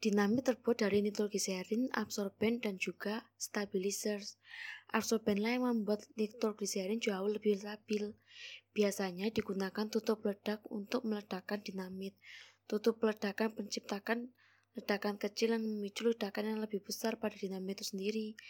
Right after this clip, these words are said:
Sebaliknya, T N T itu sulit sekali untuk diledakkan loh. Butuh tiga puluh tahun setelahnya untuk mengetahui potensinya yang dapat digunakan sebagai peledak.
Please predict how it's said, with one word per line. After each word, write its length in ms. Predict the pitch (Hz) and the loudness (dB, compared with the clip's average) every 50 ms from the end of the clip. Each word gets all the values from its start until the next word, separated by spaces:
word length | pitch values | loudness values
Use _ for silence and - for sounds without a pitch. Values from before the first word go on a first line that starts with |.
| - - - - - _ | -18 -18 -18 -20 -20 _
Sebaliknya, 720 | - - 220 - 208 190 185 180 - - 185 190 202 220 214 | -6 -6 -4 -2 0 0 0 0 -2 -2 -2 -2 -2 -4 -4
T 120 | - - 220 | -2 -2 0
N 240 | - 208 202 190 - | 0 0 -2 -2 -2
T 120 | - 220 | -2 -2
itu 360 | 220 220 202 - - 233 240 | 0 0 -2 -2 -2 -4 -2
sulit 280 | - - 226 214 214 - | 0 0 0 0 0 -4
sekali 440 | - - - 208 190 185 190 214 - | -6 -4 -4 -4 -2 0 0 0 0
untuk 320 | 233 208 247 240 240 202 | 0 0 0 -2 -2 -2
diledakkan 640 | - - 202 196 - - 190 190 - - 220 202 190 | -4 -4 -4 -4 -2 -4 -6 -4 -2 -2 -2 0 0
loh. 240 | 190 202 208 - _ _ - - - - - _ _ _ | -2 -4 -4 -8 _ _ -20 -20 -20 -20 -20 _ _ _
Butuh 240 | - 214 214 - 226 | 0 2 4 4 2
tiga 320 | 226 233 220 - 220 208 | 2 2 0 2 0 0
puluh 240 | - - 214 220 214 | 0 0 -2 -2 0
tahun 480 | - 220 208 208 202 214 226 247 240 220 | 0 0 0 0 2 4 4 4 4 4
setelahnya 640 | 220 214 - 208 208 202 196 196 196 208 226 - 233 | 0 -2 -2 -2 -2 -2 -2 -4 -2 0 0 0 0
untuk 240 | 220 214 - 247 | -2 -2 -2 -2
mengetahui 640 | 220 214 208 208 208 - 208 190 190 196 202 220 214 | -2 -2 -4 -4 -2 -2 -4 -4 -2 -4 -6 -6 -4
potensinya 640 | - 220 214 - 208 202 202 - 202 190 202 220 233 | -4 -6 -4 -2 -4 -4 -4 -6 -6 -4 -2 -2 -2
yang 160 | 220 - 190 | -2 -6 -8
dapat 300 | - - 208 202 - 196 | -2 -2 -2 -2 -2 -4
digunakan 340 | - - 196 185 185 180 - _ _ _ | -6 -6 -10 -8 -8 -10 -10 _ _ _
sebagai 560 | _ - - 233 - - 190 180 - 220 226 | _ -4 -4 -4 -2 0 -2 -2 0 -2 0
peledak. 480 | 226 - 226 233 226 - - 220 214 - | 0 0 -2 -2 -2 -2 -2 -2 -2 -2